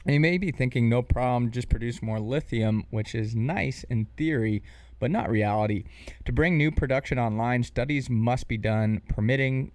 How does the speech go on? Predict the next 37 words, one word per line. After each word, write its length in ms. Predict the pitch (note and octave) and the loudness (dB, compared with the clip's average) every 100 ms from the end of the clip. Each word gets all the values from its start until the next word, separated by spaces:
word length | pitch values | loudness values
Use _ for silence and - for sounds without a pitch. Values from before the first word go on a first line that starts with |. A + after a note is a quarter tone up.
| - | -6
capital 460 | - C#3 C#3+ B2+ B2 | -4 -2 -2 0 0
must 260 | A#2 - | 0 -2
be 140 | A#2 A2+ | -4 -2
raised 480 | A2 A2+ A#2 - - - | 0 0 -2 -4 -10 -6
before 560 | G#2+ - - B2+ A#2+ - | -8 -8 -6 -2 -2 -2
any 240 | A#2 B2 A#2 | -2 0 0
lithium 400 | A2+ A2+ - A2 | 0 -2 -2 -2
is 80 | - | -2
produced, 480 | G#2+ A2 B2+ B2+ - | -4 -2 -2 -2 -4
which 140 | C3 - | -6 -4
can 160 | C#3+ | -4
take 240 | - D3 - | -2 -4 -4
three 200 | B2 B2 | -4 -2
to 80 | A2 | -4
five 320 | - A2 G#2+ | -4 -6 -2
years. 360 | A2 A#2 A#2 - - - - - | 0 0 -2 -6 -20 -20 -12 -6
And 460 | A#1 - G#1+ A#1 D#3 | -6 -6 -8 -8 -4
I 40 | |
hate 100 | D#3 | -2
to 60 | A#2 | 0
say 180 | A#2+ | 0
it, 80 | B2+ | 2
but 80 | A2 | 2
it's 100 | G#2+ | 0
always 280 | C3 C3 A2 | 2 2 2
a 20 | |
disaster 540 | G#2+ G#2+ B2 C3+ - A2 | 0 2 2 2 0 0
when 80 | |
the 80 | G#2+ | 0
government 340 | A2 A2+ G#2+ - | 2 2 0 -2
forces 360 | A#2 A#2 A2+ | -4 -4 -4
demand 480 | A2 G#2 A2 A2 G#2 | -2 0 2 2 0
on 160 | A2 - | -2 -2
any 200 | A#2 A2+ | 0 0
type 260 | - G#2+ - | 0 -4 -6
of 100 | - | -6
product. 480 | C#3 D3 A2 G#2 | -2 0 2 0